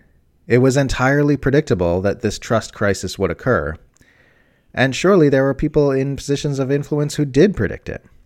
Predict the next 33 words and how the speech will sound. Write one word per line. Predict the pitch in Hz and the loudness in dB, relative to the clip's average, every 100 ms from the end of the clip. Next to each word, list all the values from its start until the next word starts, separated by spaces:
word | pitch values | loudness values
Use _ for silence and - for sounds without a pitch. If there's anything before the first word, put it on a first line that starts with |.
| _ _ _ _ _ _ _ - | _ _ _ _ _ _ _ -4
And | 120 | 0
now | 131 147 123 | 2 2 2
this | 123 123 | 2 0
entirely | 107 - - 160 170 156 147 | -4 -4 -4 0 2 4 2
predictable | 143 123 123 123 107 | 0 0 0 0 -2
thing | - 123 98 | 0 0 0
is | 98 | -4
being | 107 101 101 | -2 -2 -2
used | 98 104 - | -2 -4 -4
to | 92 | -6
ban | 85 92 110 | -2 -2 -2
people | 113 104 107 | -4 -6 -6
from | 101 | -8
social | - 101 - | -4 -4 -2
media, | 107 87 82 87 104 113 _ _ _ - | -4 -4 -2 -2 -2 -6 _ _ _ -6
justify | 110 101 120 - 98 | -2 -2 -2 0 0
vaccine | 95 92 - 95 92 | 2 -2 -2 -6 -6
passports, | 98 85 - 95 90 95 | -6 -6 -6 -6 -6 -6
et | |
cetera. | - 139 80 60 - - - - _ _ _ - | -4 -2 -2 -4 -12 -20 -20 -20 _ _ _ -10
I | 85 | -8
find | 78 76 | -6 -6
that | 76 85 | -6 -4
immoral. | 95 117 82 78 - _ _ _ _ _ _ _ _ _ _ _ _ _ _ _ _ _ _ _ - - - - - - - | -4 -2 -4 -8 -20 _ _ _ _ _ _ _ _ _ _ _ _ _ _ _ _ _ _ _ -20 -20 -20 -20 -20 -20 -6
I | 110 | -2
don't | 113 139 131 | 4 4 4
know | 104 101 95 98 | 2 2 2 2
what's | 90 87 - | 0 -2 -2
going | 98 87 80 | -2 -2 -4
on | 76 | -6
with | 76 | -8
this | 76 73 | -10 -10
virus. | 80 64 55 52 - | -8 -8 -10 -12 -14